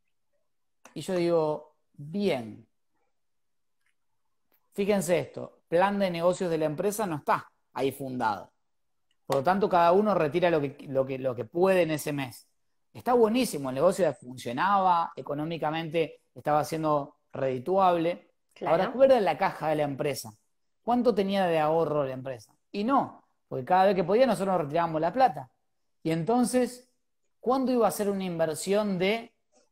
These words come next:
Speaker 1: un plan de marketing por setenta mil pesos? Un manual de marca por el mismo monto.
Speaker 2: Claro, iba a tener que
Speaker 1: Una
Speaker 2: después salir de
Speaker 1: publicidad.
Speaker 2: nuevo del bolsillo de los socios, o sea.
Speaker 1: No,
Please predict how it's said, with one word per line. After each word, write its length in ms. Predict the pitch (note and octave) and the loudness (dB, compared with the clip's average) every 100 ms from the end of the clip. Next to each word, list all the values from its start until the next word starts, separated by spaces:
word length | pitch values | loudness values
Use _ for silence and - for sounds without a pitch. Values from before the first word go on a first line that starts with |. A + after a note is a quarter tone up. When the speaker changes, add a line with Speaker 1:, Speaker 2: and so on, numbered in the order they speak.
| _ _ - | _ _ -6
Speaker 1:
un 240 | G3+ G3+ | -4 -2
plan 260 | G3+ G3+ G3+ | 0 0 0
de 80 | F#3 | 0
marketing 560 | G#3 A3+ G#3+ G#3 G3+ | 0 0 -2 -4 -4
por 180 | E3+ E3+ | -2 -2
setenta 400 | D3+ C#3+ D#3+ D#3 | -4 -6 -4 -4
mil 200 | E3 E3 | -4 -6
pesos? 380 | D3+ C#3 - _ _ _ _ - | -6 -6 -10 _ _ _ _ -4
Un 160 | A3 A3 | 0 0
manual 340 | G3 G3+ G3+ | 0 0 0
de 80 | F#3+ | 0
marca 480 | G3+ A3+ A3+ A3 G3+ | 2 0 2 0 2
por 140 | F3 | 0
el 60 | D#3+ | 0
mismo 260 | F3+ F3+ E3+ | -2 -4 -2
monto. 440 | D#3+ C3+ B2+ - _ _ | -2 -4 -10 -18 _ _
Speaker 2:
Claro, 240 | - A#3 G3 | 0 2 4
iba 180 | G#3+ | 4
a 40 | A3+ | 4
tener 200 | A3 A3 | 4 4
que 60 | A3 | 4
Speaker 1:
Una 40 | A3+ | 6
Speaker 2:
después 120 | A#3+ | 6
salir 160 | A#3+ G#3+ | 6 6
de 60 | A3+ | 6
Speaker 1:
publicidad. 280 | F#3+ G3 A#3+ | 6 8 8
Speaker 2:
nuevo 140 | B3 | 8
del 200 | A3+ G#3 | 6 4
bolsillo 500 | G3+ F#3+ - A#3 A#3 | 4 2 2 2 6
de 60 | G3+ | 6
los 160 | F#3+ | 4
socios, 400 | G3+ A3+ G3 F3+ | 4 2 2 0
o 80 | F3 | 0
sea. 340 | F3 F#3+ E3 D#3+ | 0 2 2 2
Speaker 1:
No, 280 | B3+ C#4 | 2 2